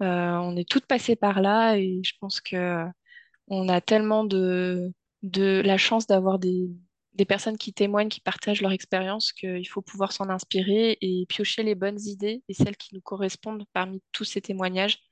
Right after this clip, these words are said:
Parce que finalement, chaque grossesse est unique et même chaque naissance est différente, avec, euh, les chemins et les choix que, que chacun peut faire. On, on arrivera à trouver, euh, de toute façon, euh,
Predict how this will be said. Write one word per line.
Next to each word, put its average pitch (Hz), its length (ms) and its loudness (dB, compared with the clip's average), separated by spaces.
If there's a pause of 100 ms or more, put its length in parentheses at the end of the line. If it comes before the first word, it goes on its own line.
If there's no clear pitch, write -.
(360)
Parce 185 160 -2
que 196 80 0
finalement, 196 340 0
chaque 208 200 0
grossesse 214 400 -2
est 208 200 -6
unique 202 300 -8
et 196 80 -8
même 190 220 -4
chaque - 260 -6
naissance 196 360 -6
est 196 60 0
différente, 185 580 -6 (540)
avec, 190 400 2
euh, 170 460 0 (200)
les 196 140 0
chemins 202 680 0
et 180 80 -6
les 180 140 -8
choix 196 300 -4
que, 180 380 -10 (480)
que - 120 -6
chacun 190 340 0
peut 202 160 -4
faire. 202 320 -2
On, 185 200 -16
on 180 120 -14
arrivera 190 480 2
à 185 60 0
trouver, 196 500 -6
euh, 175 140 -4
de 180 280 -18
toute - 140 -2
façon, 190 480 -2
euh, 180 40 -10